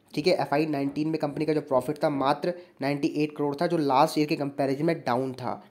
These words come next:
ठीक है। अगर बात करता हूँ एफ़आई ट्वेंटी में तो वो भी इक्यासी करोड़ का प्रॉफिट था। मतलब आप देख सकते हो कि कंपनी का जो प्रॉफिट है लगातार गिर रहा है। तो भाई अगर कंपनी ने नेक्स्ट क्वार्टर के जो प्रॉफिट है अगर वो नेगेटिव दे दिए, नेगेटिव तो नहीं देगा, ठीक है, लेकिन अगर थोड़े से पॉजिटिव तो दे दिए, लेकिन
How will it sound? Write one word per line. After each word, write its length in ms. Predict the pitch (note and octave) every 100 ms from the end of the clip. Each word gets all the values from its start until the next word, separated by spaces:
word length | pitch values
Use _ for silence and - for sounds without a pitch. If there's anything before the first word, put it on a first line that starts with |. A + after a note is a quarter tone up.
| -
ठीक 140 | D3+
है। 40 | E3
अगर 140 | D3+
बात 240 | C#3+ C#3+ C#3+
करता 200 | D3 D#3+
हूँ 60 |
एफ़आई 120 | D3 D#3
ट्वेंटी 360 | D3 C3+ D3+
में 200 | E3+ F#3+ F#3+ - -
तो 60 | D#3
वो 180 | C#3 C#3+
भी 100 | F#3+ -
इक्यासी 380 | - C#3 - D#3+
करोड़ 160 | D#3
का 80 | D3
प्रॉफिट 360 | D3 C#3 D#3 D3
था। 60 | D#3
मतलब 320 | C#3 - D#3
आप 160 | D3+ D3+
देख 140 | C#3+
सकते 260 | D3+ D3 D#3
हो 40 |
कि 100 | E3
कंपनी 320 | E3 C#3 C#3+ D#3
का 80 |
जो 100 | D#3 D3+
प्रॉफिट 320 | B2+ A#2+ D#3+
है 60 |
लगातार 340 | D3 C3+ C3+ D#3 C#3+ -
गिर 160 | C#3+ D3+
रहा 160 | C3+
है। 160 | A#2 A2+ - - -
तो 80 | D#3
भाई 200 | C#3+ E3 - C#3
अगर 260 | D3+ E3
कंपनी 380 | D#3+ D3+ D3 D3+
ने 120 | E3+ D3+
नेक्स्ट 340 | C#3 D3+ -
क्वार्टर 280 | D#3 C#3+ D3+
के 80 | D#3
जो 80 | D3+
प्रॉफिट 420 | C3+ B2+ D3+ D3
है 60 | C3
अगर 200 | C#3 D#3+
वो 60 |
नेगेटिव 420 | D3 C3+ D3+ E3 D3+
दे 120 | D3+
दिए, 160 | E3
नेगेटिव 360 | D3 C#3+ D#3+ F3
तो 100 | F3+
नहीं 200 | D3+ D#3+
देगा, 260 | D3 D3+ F#3+ F#3+ - - -
ठीक 160 | D3+
है, 260 | F#3 - -
लेकिन 260 | D3 D3+ E3+
अगर 100 | F3
थोड़े 240 | - D3+ D#3
से 60 |
पॉजिटिव 360 | F3 D3 D3+ E3
तो 60 | E3+
दे 160 | C#3+
दिए, 180 | C#3+ D#3
लेकिन 400 | C3 C#3+ F3+ F#3+